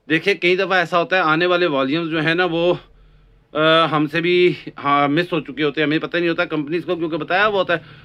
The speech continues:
अचानक ही आ जाती हैं। तो, अ, हमारी तो बुकिंग चल रही होती है, उनको पता रूटीन में जानी होती है, तो वो भेज देते हैं, तो हम लोगों को कई दफ़ा पता नहीं भी चलता। तो वीडियो चैनल इस, अच्छा, एक और चीज़, हाँ, बता दूँ, रिगालिया टेक्सटाइल,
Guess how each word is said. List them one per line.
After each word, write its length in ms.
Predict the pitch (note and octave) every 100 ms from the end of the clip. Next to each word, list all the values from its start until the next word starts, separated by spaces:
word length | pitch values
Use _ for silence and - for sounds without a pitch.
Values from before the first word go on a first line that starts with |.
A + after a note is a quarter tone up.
| -
अचानक 340 | D3+ G3+ G#3 A3+
ही 120 | G3
आ 120 | B2
जाती 260 | G2+ F2+ G2
हैं। 100 | F2+ - _ _ _ _ _ -
तो, 380 | D#3 D#3 D#3 D#3 -
अ, 480 | D3 D3+ D3 D3 D3+ B2
हमारी 320 | C3 C3 C#3+
तो 100 | E3+
बुकिंग 340 | F3 E3 E3+ G3
चल 140 | G3
रही 80 | G3
होती 160 | F3+ E3+
है, 60 |
उनको 140 | F3 F3
पता 140 | F3+
रूटीन 300 | D#3+ C#3+ D#3
में 100 | E3
जानी 240 | C#3+ C#3+
होती 160 | E3+ C#3+
है, 60 | E3
तो 80 |
वो 140 | D#3+ D#3+
भेज 220 | A#2 B2+
देते 220 | E3 E3
हैं, 60 | F3
तो 80 | E3+
हम 140 | D#3
लोगों 120 | D#3+
को 60 | D#3
कई 160 | D#3+
दफ़ा 120 | D#3 E3
पता 240 | D#3 D#3
नहीं 240 | D3 C3+
भी 100 | D#3+
चलता। 380 | E3 A2+ F#2 F#2 _ _ _ _ -
तो 100 | D3
वीडियो 640 | A2 B2+ C3 D#3+ F3+ F3
चैनल 400 | E3 E3 F3 E3+
इस, 200 | F3 -
अच्छा, 500 | - D#3+ D#3+ D3 C3 _ _ - _ _ _ F#3+
एक 320 | G3+ G#3+ F#3+
और 180 | F3 E3
चीज़, 180 | D3
हाँ, 140 | C#3 C#3+
बता 240 | B2+ G#2+
दूँ, 120 | F2 F2+ _ _ _ _ _ _ _ _ _ _ _ _ _ A2+
रिगालिया 420 | C3+ D#3+ D#3+ F#3+
टेक्सटाइल, 460 | F#3 D#3+ F3 E3+